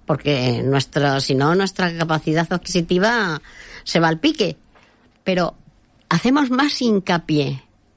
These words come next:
en los estudios ergonómicos, psico-, psicosociales, en la, mm, sobrecarga de trabajo y un problema gravísimo que estamos, en Benidorm no tanto,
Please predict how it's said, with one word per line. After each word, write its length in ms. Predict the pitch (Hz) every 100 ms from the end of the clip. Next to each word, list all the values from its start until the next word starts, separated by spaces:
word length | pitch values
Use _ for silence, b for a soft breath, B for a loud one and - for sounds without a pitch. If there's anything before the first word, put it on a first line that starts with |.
| _ _ _ _ _ _
en 100 | 151
los 120 | 156 143
estudios 380 | - 220 196
ergonómicos, 720 | 180 143 151 185 208 277 - - _ _ _
psico-, 340 | - - 165 156 -
psicosociales, 840 | - 160 160 156 - 160 214 311 B B B B -
en 400 | 196 185 180 175
la, 680 | 175 165 165 165 165 160
mm, 600 | 156 156 151 147 147 147 -
sobrecarga 580 | - 180 160 160 240 190
de 120 | 214
trabajo 460 | 214 160 180 170 190 B B B B B _
y 140 | 226 269
un 140 | 285
problema 460 | - 240 233 240 226
gravísimo 540 | 202 196 220 233 202
que 60 | 190
estamos, 560 | - 202 196 196 - - _ _ _
en 140 | 180 185
Benidorm 340 | 185 202 277
no 120 | 240
tanto, 420 | 214 233 220 214